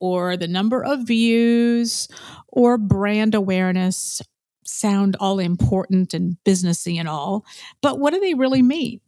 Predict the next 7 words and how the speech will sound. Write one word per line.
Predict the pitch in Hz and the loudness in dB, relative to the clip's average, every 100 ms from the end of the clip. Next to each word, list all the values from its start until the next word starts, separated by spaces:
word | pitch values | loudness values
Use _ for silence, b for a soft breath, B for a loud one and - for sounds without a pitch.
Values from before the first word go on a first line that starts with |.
| _ _ _ _ _ _ _ _ _ _ _ | _ _ _ _ _ _ _ _ _ _ _
It | 294 320 | -6 -4
can | 453 311 | -4 -2
really | 320 320 | 0 0
feel | 302 - 277 277 277 269 | -2 -4 -2 0 0 0
like | 254 226 226 226 - | 0 0 -2 -4 -8
one | 202 202 220 220 220 214 _ _ | -2 0 0 0 0 -2 _ _
big | 202 196 196 190 | -2 0 -2 -4